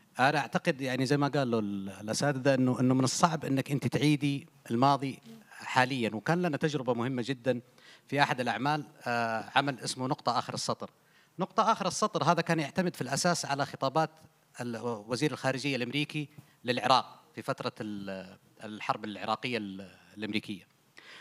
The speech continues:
وسوينا العمل هذا وأخرجه الأستاذ عبد العزيز، آه، آه، عسيري، كان العمل، آه، الإطار الرئيسي حقه من مسرح القراءة. مسرح القراءة عادة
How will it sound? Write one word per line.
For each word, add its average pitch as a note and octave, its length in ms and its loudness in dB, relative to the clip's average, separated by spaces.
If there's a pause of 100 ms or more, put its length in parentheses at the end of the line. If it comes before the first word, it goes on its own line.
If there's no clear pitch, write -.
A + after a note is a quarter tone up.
(120)
وسوينا C#3 1160 4
العمل E3 300 2
هذا C#3 400 4
وأخرجه C3+ 420 -2
الأستاذ A#2 300 0
عبد A2+ 120 -6
العزيز، A2 500 -2
آه، G2+ 340 -2 (280)
آه، G#2 180 -2
عسيري، D3+ 500 0 (380)
كان F#3+ 200 6
العمل، F#3 540 2
آه، B2+ 480 -2 (400)
الإطار E3 320 8
الرئيسي D3+ 400 0
حقه F3 280 0
من D3+ 140 2
مسرح D#3+ 320 2
القراءة. B2 480 2
مسرح E3 240 0
القراءة E3 360 4
عادة C3+ 520 2